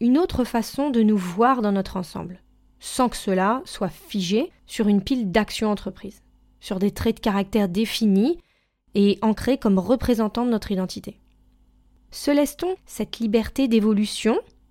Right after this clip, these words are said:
de mouvement, d'épanouissement, en restant dans ce schéma du passé ? Bien sûr,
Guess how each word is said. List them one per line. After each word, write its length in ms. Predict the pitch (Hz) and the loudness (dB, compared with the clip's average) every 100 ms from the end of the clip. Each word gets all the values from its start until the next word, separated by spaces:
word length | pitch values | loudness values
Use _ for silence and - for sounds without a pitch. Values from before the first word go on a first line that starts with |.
| _ - | _ -2
de 140 | 208 | 4
mouvement, 580 | 208 233 190 196 190 294 | 6 6 4 2 2 2
d'épanouissement, 960 | 233 240 254 254 240 226 - 214 302 - _ _ _ _ _ _ - | 0 2 0 2 0 -2 -2 -2 -2 -8 _ _ _ _ _ _ -2
en 100 | 196 | 0
restant 480 | 233 240 - 277 302 | 2 0 0 0 2
dans 140 | 202 | -2
ce 180 | - 196 | -4 -6
schéma 360 | - 233 233 | -2 0 0
du 100 | 214 | -2
passé ? 400 | 208 185 - 202 _ _ _ _ _ _ _ - | -4 -8 -10 -18 _ _ _ _ _ _ _ -8
Bien 180 | 208 277 | -2 0
sûr, 240 | - 349 | -2 -6